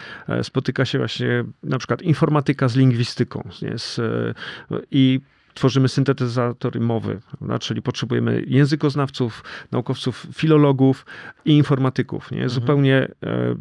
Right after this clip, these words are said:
Speaker 1: tak na, na pierwszy rzut oka wydających się, e, odrębnymi dziedzinami. W tym wypadku oni się to, e, oni się schodzą ze sobą.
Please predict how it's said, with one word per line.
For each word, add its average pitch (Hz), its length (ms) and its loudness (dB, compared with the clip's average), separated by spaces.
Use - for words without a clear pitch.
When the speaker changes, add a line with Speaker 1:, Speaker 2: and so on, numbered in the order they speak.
Speaker 1:
tak - 240 -6
na, 113 120 -2
na 117 180 -2
pierwszy 135 240 0
rzut 123 160 -2
oka 127 160 0
wydających 117 440 0
się, 131 120 0
e, - 20 -2
odrębnymi 123 460 2
dziedzinami. 117 560 2
W - 40 -20
tym 147 140 4
wypadku 147 320 0
oni 139 120 4
się - 200 -4
to, 143 120 0
e, - 60 -6
oni 127 160 -2
się 127 180 0
schodzą 127 460 0
ze 120 120 0
sobą. - 360 -4